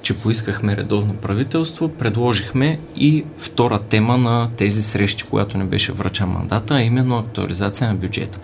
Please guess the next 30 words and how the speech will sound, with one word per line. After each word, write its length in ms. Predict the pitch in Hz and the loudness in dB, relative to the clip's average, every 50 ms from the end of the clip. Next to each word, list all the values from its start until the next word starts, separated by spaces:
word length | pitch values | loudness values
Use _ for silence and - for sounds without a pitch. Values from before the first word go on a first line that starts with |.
| - - - - - - - | -14 -12 -12 -12 -12 -12 -10
Казахме, 460 | - - 101 110 131 143 147 139 156 143 | -2 2 2 4 4 2 2 2 0 2
че 140 | - 117 | 2 0
парламент 520 | - - 113 110 107 101 104 113 127 135 113 | -2 -2 -2 2 4 4 4 6 6 4 4
без 260 | - 123 123 131 - | 4 2 2 2 0
управляващи 640 | 135 - - 123 110 110 107 104 98 - - - - | -4 -6 -4 -4 -2 0 2 2 2 0 -4 -6 -6
опозиция, 560 | 90 90 - - 95 92 - - - - - - | -8 -8 -8 -10 -10 -10 -8 -8 -6 -6 -4 -2
без 260 | - 104 120 - - | 0 0 0 2 2
ясно 300 | 123 127 123 - - 120 | 2 0 0 0 -2 0
мнозинство, 680 | 107 104 98 90 87 92 90 - - - 107 110 143 - - - - - - - - - - - | 2 2 2 0 0 -2 -4 -4 -4 0 0 0 0 0 -6 -10 -12 -12 -12 -14 -14 -10 -2 0
рискува 400 | 107 104 - - - 131 135 135 | 0 2 2 2 2 2 4 4
да 120 | 113 113 | 2 0
залитне 420 | 110 110 113 107 110 107 - 120 110 | -2 -2 -2 -2 -2 -2 -2 -2 -2
в 80 | 104 | -2
популизъм, 680 | - - 98 92 - 104 101 98 95 95 87 92 92 92 | -4 -6 -8 -6 -4 -2 0 0 0 0 -2 0 0 0
рискува 600 | 98 104 101 - - - - 120 123 127 123 123 | 0 0 -2 -4 -6 -2 0 2 2 4 2 2
да 360 | 120 104 113 113 117 113 113 117 - - - - - - - - | 2 2 2 4 4 4 2 0 -4 -10 -12 -14 -14 -16 -10 -6
състави 500 | - - 104 101 - - - 107 110 117 | -4 -2 0 -2 0 0 0 2 2 4
неизпълним 680 | 110 110 110 107 110 107 - 104 107 107 107 107 107 104 | 4 4 4 2 0 0 2 4 4 6 6 8 6 6
бюджет, 540 | 107 101 95 95 - 92 92 90 - - | 4 2 0 0 0 0 0 -2 -4 -6
рискува 720 | - 92 101 101 - - - - 117 117 120 120 123 120 117 | -4 -2 -2 -2 -4 -6 -6 -4 -2 -2 0 2 2 2 2
да 460 | 113 101 113 113 117 117 117 113 110 101 - - - | 0 2 2 4 4 4 4 4 2 0 -4 -10 -6
приеме 320 | - 107 107 113 117 113 107 | 0 2 2 4 4 4 4
разнопосочни 840 | 110 107 101 107 104 - - - - - 110 107 104 - 120 107 | 2 2 0 0 -4 -2 -4 -4 -2 -2 0 0 0 0 0 0
предложения. 760 | 107 104 104 104 98 - 98 98 95 - 95 - - - - - - - - - - - - - - - - - - - - | 0 0 -2 -2 -2 0 -2 -2 0 -2 -2 -2 -4 -8 -10 -12 -14 -14 -14 -12 -12 -12 -12 -12 -14 -16 -16 -18 -8 -4 -2
И 60 | 120 | 2
такъв 360 | - 117 - - 143 - - | 2 2 2 2 0 0 2
разговор 380 | 117 110 107 107 113 123 127 123 | 0 0 0 0 0 0 0 2
не 140 | 113 104 | 2 2
беше 320 | 101 101 95 92 - - 113 | 2 2 0 -2 -2 -2 -4
отказан. 480 | 113 113 - - - - - - - | -6 -6 -8 -10 -10 -8 -8 -12 -12